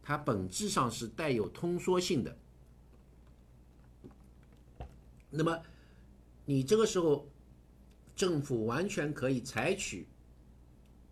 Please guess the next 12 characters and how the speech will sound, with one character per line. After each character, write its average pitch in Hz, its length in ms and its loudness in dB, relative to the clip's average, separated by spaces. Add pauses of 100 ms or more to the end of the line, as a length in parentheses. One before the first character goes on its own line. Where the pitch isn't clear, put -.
宽 180 240 2
松 180 240 -2
政 127 180 -2
策 82 240 -10 (1040)
来 117 220 -4
刺 - 280 -2
激 - 160 -6
经 92 220 -6
济 - 240 -10 (540)
啊， 90 180 -10 (260)
那 151 80 -2
么 185 140 2